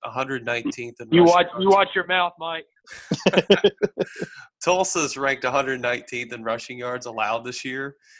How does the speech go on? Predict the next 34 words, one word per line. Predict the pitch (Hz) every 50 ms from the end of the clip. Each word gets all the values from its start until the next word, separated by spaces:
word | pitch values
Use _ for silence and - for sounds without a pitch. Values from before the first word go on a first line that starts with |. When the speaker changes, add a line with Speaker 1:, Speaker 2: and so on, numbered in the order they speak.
| - _ _ _
Speaker 1:
Once | - 95 110 117 -
again, | 135 131 143 143 131 127 127 127 131 - _ _ _ _ _ _ _ _ -
I, | - - - -
I |
said | 104 - - 104 101
it | 107 104
last | 110 113 120 123 120 - -
week, | 123 123 120 113 113 - - _ _ _ _ _ _
Navy | - 104 104 104 107
runs | 104 113 113 110 110 110
the | 101
ball. | 101 110 107 98 98 95 _ _ _ _ _ _ _ _ -
That's | - - - -
all | - 101 95 95
they | 95 101 104
do. | 107 123 120 117 110 98 - _ _ _ _ _ _ - - - _ _ _ _ _ -
And | 123 113 110 110 107 104 - - _ _ _ _ _ _
Navy's | - 120 120 123 139 131 135 127 -
covered | - - 135 120 127 120 -
three | 123 123 123
out | 120
of | 113
the | 110
last | 110 107 107 - -
four | - - 127 123 123 123 -
against | - 120 113 120 117 - - - -
Tulsa. | - 127 117 113 117 - - 123 117 113 113 113 _ -
Tulsa's | - 107 104 - - 110 - -
not | 110 104 - -
very | 117 123 123
good | 123 135 131 131
with | 123 123
this | - 120 120 -
offense. | 117 113 110 110 - 117 113 113 113 110 - - -